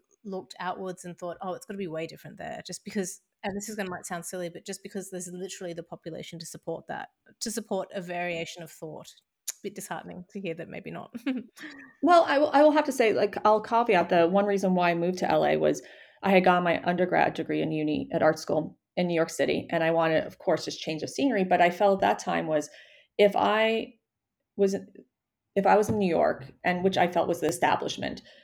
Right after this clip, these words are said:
Speaker 2: if I did something wrong, I would be brandished, would have the scarlet letter. Whereas in L A, if you failed, you can get up, redo something, change, and it would not impact you.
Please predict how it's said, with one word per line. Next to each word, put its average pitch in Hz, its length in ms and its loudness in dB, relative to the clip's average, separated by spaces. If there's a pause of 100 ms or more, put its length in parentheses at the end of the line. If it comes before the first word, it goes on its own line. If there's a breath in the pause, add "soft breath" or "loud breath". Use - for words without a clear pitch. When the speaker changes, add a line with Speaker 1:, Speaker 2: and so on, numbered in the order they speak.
(220 soft breath)
Speaker 2:
if 190 100 2
I 196 80 6
did 240 180 2
something 196 260 0
wrong, 175 260 4
I 165 100 4
would 170 220 2 (180)
be 170 240 0
brandished, 165 460 0
would 165 100 -2
have 151 220 -2
the 170 280 0
scarlet - 400 2
letter. 196 320 2
Whereas 175 300 4
in 185 80 -4
L 175 260 2
A, 185 360 2 (240 soft breath)
if 196 160 -2
you 190 80 4
failed, 190 440 4
you 190 60 -2
can 185 360 -2 (260)
get 165 180 2
up, - 300 2 (300)
redo 196 360 2
something, - 480 -4 (200)
change, 156 540 -2
and 180 120 2
it 175 80 -2
would 190 140 2
not 180 200 0
impact 185 400 -4
you. 160 180 -2